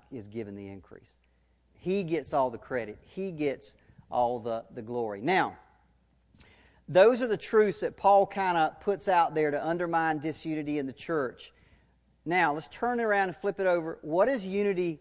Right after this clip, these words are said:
look like? Okay, this, he, this is why he's saying you shouldn't have disunity.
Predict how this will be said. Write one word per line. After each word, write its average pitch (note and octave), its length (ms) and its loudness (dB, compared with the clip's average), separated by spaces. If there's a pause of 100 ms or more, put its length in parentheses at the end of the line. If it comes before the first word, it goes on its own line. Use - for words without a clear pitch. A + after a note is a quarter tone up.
look D3+ 280 -2
like? G#2+ 240 -6 (560)
Okay, D3+ 180 0
this, E3+ 240 2
he, F3+ 220 -4
this G#3 240 0
is B3 100 -10
why A3 220 4
he's G3 120 0
saying G3 260 -2
you F#3 100 -4
shouldn't F#3 380 -2
have F#3 340 2
disunity. C#3 680 -8